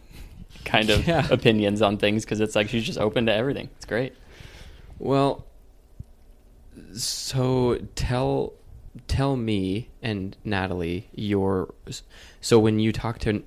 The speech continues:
Speaker 2: Emily about your religious views, what are they?
Speaker 1: What are my religious views currently?
Speaker 2: Or
Speaker 1: Or
Speaker 2: your,
Speaker 1: what
Speaker 2: well,
Speaker 1: were
Speaker 2: I guess
Speaker 1: they?
Speaker 2: you're, I guess not religious, but you're spiritual.
Speaker 1: That's a better question. That helps me a little bit.
Speaker 2: Yeah, 'cause
Speaker 1: It's
Speaker 2: you don't
Speaker 1: like,
Speaker 2: go
Speaker 1: I
Speaker 2: to
Speaker 1: don't
Speaker 2: church.
Speaker 1: have religious views,
Speaker 2: Yeah,
Speaker 1: but,
Speaker 2: you're not really like a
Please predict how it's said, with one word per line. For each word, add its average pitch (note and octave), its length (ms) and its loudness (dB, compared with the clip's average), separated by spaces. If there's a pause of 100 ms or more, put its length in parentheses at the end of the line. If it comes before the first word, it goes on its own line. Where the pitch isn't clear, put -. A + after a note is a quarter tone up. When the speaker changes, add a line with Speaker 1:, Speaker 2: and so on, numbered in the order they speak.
Speaker 2:
Emily G#2 300 2
about F#2 240 0
your G2 220 2
religious F#2+ 420 0
views, F#2+ 460 -4
what G2 220 0
are F#2+ 160 0
they? - 240 -8 (840)
Speaker 1:
What A2 180 6
are G#2 40 6
my G#2 80 4
religious G2+ 360 2
views G2+ 300 -2
currently? C#3 560 0
Speaker 2:
Or A#2 80 2
Speaker 1:
Or A2 40 4
Speaker 2:
your, G#2 120 4
Speaker 1:
what G#2 160 4
Speaker 2:
well, C3+ 80 6
Speaker 1:
were C3 60 6
Speaker 2:
I - 20 0
guess C#3+ 180 4
Speaker 1:
they? D3 60 2
Speaker 2:
you're, A#2+ 180 2
I C#3 60 0
guess D#3+ 200 -4
not - 100 -6
religious, G#2 320 0
but - 120 -8
you're G2 100 -4
spiritual. F2+ 680 -6 (640)
Speaker 1:
That's A2+ 200 0
a G#2 40 -2
better - 180 -4
question. - 420 -8
That - 200 -10
helps - 260 -10
me - 80 -8
a - 40 -8
little B1 160 -8
bit. - 200 -6
Speaker 2:
Yeah, F#2 260 0
'cause - 100 -6
Speaker 1:
It's A#2+ 100 0
Speaker 2:
you D3+ 60 6
don't D3+ 120 4
Speaker 1:
like, C#3+ 80 4
Speaker 2:
go B2 40 2
Speaker 1:
I - 20 4
Speaker 2:
to - 20 4
Speaker 1:
don't - 100 -2
Speaker 2:
church. A#2 140 6
Speaker 1:
have B2+ 180 6
religious C3+ 380 6
views, C#3 380 -2
Speaker 2:
Yeah, A2 140 4
Speaker 1:
but, G2+ 80 4
Speaker 2:
you're G#2+ 80 2
not A2 160 0
really A2 160 2
like G2 240 0
a G2 120 2